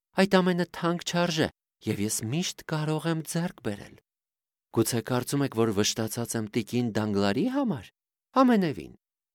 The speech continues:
Եթե չեմ սխալվում, նա բոլոր նախազգուշական միջոցներն ի գործ է դրել ձեզ սպառնացող աղետից չտուժելու համար։ Հուսով եմ, որ նրան ոչ մի վտանգ չի սպառնում։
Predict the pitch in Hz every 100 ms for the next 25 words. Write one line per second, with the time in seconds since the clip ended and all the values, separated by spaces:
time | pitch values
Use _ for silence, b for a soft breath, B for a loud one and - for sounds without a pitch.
0 | _ - 160 156 147 143 139 - 165 165
1 | 175 180 208 214 175 131 135 127 127 123
2 | 120 110 113 - 110 131 127 120 127 123
3 | 139 139 147 147 190 285 175 - 120 120
4 | 117 104 117 104 - 113 110 104 120 104
5 | 101 107 104 110 - - - 127 107 107
6 | 107 101 104 107 101 _ _ _ _ _
7 | _ - 202 214 196 190 185 180 185 214
8 | 175 180 - 185 170 170 196 208 - -
9 | 202 - 170 135 95